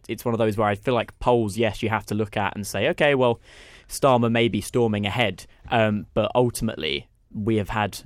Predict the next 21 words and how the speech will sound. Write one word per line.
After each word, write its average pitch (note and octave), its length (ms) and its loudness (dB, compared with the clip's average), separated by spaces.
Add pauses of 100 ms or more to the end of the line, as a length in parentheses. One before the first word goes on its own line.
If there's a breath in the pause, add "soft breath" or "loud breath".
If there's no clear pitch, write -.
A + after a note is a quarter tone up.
many B2 180 0
cases A2 540 -2
on G2 160 -4
both A2 200 0
sides G2+ 360 -4
of, F#2+ 220 -8
of, F#2+ 220 -8 (200)
of G2 100 -12
politics C#3 500 0
where G2+ 300 0
the - 120 -10
people G#2 260 -6
that - 80 -8
aren't G#2 100 -8
necessarily F#2+ 380 -8
expected - 480 -8
do G#2 160 -4
come G#2 160 -8
out F#2+ 140 -6
and F#2 120 -10
win. G2 240 -8